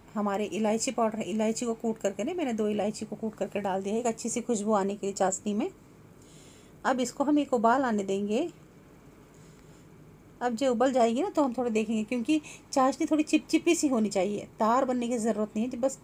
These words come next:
थोड़ी सी चिपचिपी होनी चाहिए। जब चिपचिपी सी चाशनी बन जाएगी, तब हम अपने चाशनी को, गैस को ऑफ कर देंगे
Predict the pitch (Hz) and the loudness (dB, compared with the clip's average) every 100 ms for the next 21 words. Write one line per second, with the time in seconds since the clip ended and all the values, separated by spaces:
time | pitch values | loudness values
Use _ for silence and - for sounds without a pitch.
0 | - 277 302 311 - 214 233 233 220 196 | -4 0 0 -2 -8 -6 -4 -2 -2 -2
1 | 185 180 196 226 - - - - 220 262 | -2 -4 -6 -10 -16 -18 -18 -4 -2 -2
2 | - 220 277 311 302 311 247 240 240 220 | -4 -4 -2 0 0 0 0 0 0 0
3 | 220 208 202 233 220 196 196 247 - - | 2 2 0 0 0 0 0 -4 -6 -16
4 | - - 190 214 208 208 202 - 214 208 | -20 -14 -4 -4 0 0 -2 -4 -6 -2
5 | 339 - - - - - - - 208 202 | -4 -6 -20 -20 -20 -20 -18 -6 0 0
6 | 196 277 - - 196 202 208 190 196 202 | 0 -4 -2 2 2 0 -2 -2 -2 -2
7 | 220 | -2